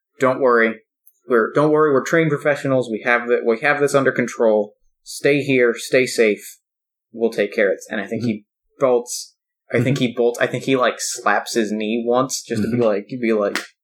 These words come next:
Speaker 1: "It's
Speaker 2: Mm-hmm.
Speaker 1: time to work," and then, like, bolts down the, the, the warehouse after her.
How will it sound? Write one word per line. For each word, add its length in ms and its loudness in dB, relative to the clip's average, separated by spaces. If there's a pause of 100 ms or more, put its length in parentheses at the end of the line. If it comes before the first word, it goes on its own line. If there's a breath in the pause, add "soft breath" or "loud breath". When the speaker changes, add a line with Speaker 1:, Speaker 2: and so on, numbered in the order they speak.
(280)
Speaker 1:
"It's 180 0
Speaker 2:
Mm-hmm. 120 0
Speaker 1:
time 240 0
to 60 2
work," 320 0
and 120 0
then, 140 2
like, 220 0 (600)
bolts 340 -2
down 260 0
the, 100 2
the, 440 0
the 260 2 (320)
warehouse 380 0
after 300 -6
her. 140 -6